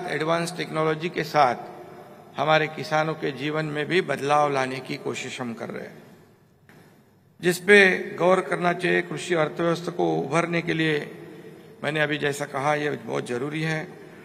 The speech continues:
ट्राइबल कम्युनिटी को मुख्य धारा में लाने के लिए भी यह कोशिश महत्वपूर्ण साबित होगी। हमारे देश के आदरणीय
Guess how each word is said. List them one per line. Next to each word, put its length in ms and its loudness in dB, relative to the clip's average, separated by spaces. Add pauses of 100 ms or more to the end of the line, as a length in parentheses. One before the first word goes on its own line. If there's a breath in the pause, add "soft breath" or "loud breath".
(180 loud breath)
ट्राइबल 360 6
कम्युनिटी 480 2
को 200 4
मुख्य 360 0
धारा 260 4
में 120 2
लाने 300 2
के 140 -6
लिए 200 0
भी 240 -6 (720 loud breath)
यह 120 0
कोशिश 500 0
महत्वपूर्ण 1040 -2 (380)
साबित 420 0
होगी। 240 -8 (1400)
हमारे 300 4
देश 260 2
के 140 -4
आदरणीय 760 2